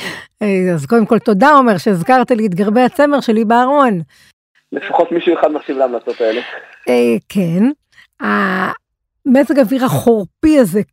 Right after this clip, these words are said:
Speaker 1: ובשילוב של, אה, מגפת, אה, קורונה ואומיקרון,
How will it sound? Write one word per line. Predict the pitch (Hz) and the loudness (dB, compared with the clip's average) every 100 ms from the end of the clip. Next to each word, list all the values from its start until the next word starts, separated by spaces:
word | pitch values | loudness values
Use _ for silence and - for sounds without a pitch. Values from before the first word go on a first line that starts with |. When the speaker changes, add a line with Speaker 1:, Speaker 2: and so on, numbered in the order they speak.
| - | -8
Speaker 1:
ובשילוב | 180 220 202 190 190 175 208 - - 214 262 208 | -4 -2 0 0 0 0 0 0 0 2 2 0
של, | - 196 | -2 -2
אה, | 180 | -2
מגפת, | 170 170 - 214 - | -4 -6 -6 -6 -6
אה, | 190 | -8
קורונה | - 208 185 233 240 214 202 175 | -6 -4 0 0 2 2 0 0
ואומיקרון, | 196 214 208 190 202 | 0 0 -2 -2 -2